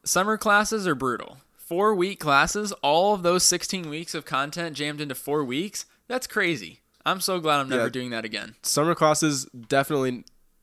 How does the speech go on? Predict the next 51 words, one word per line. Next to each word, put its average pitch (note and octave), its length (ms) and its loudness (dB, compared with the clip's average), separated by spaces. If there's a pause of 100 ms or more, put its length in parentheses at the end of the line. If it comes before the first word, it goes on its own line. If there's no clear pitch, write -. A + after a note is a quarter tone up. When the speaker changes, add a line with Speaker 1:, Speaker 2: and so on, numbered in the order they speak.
(260)
Speaker 2:
hopefully F#3 420 4
never D#3 240 4
again. C3 340 2 (480)
Another D3 220 6
thing F3 160 2
that F3 100 4
I D#3+ 60 4
learned D#3+ 240 4
is A#2+ 240 0
taking C#3+ 400 -4 (140)
a A#2+ 60 0
class B2 420 2
while A#2+ 260 6
working, D3 400 2 (360)
that's B2 260 4
a - 20 -2
big A2 220 -2
no. G#2 320 -4 (420)
That's, C#3+ 380 4
it's - 380 2 (160)
so - 260 6
difficult. A#2+ 400 0
Like, B2 140 0
you C3 40 -6
just, D3 240 0 (300)
it B2+ 80 -2
just D#3 160 0
makes D#3+ 220 0
you, E3 80 4
like, C3 100 0
think C3+ 240 -2
in A2+ 300 -4
two D#3+ 260 2
very B2+ 260 4
different A#2 300 -4
ways G#2+ 320 -2
of G2 160 -16
working C3+ 500 2
and A#2 140 -2
taking B2 260 -2
a A2+ 60 -6
class, A#2+ 320 2
and A2+ 140 -8
doing B2 240 0
it - 20 -2
at A#2+ 60 -4
the - 60 -10
same B2 200 -4
time A2+ 240 -2
is G#2 100 -6
just, - 300 -6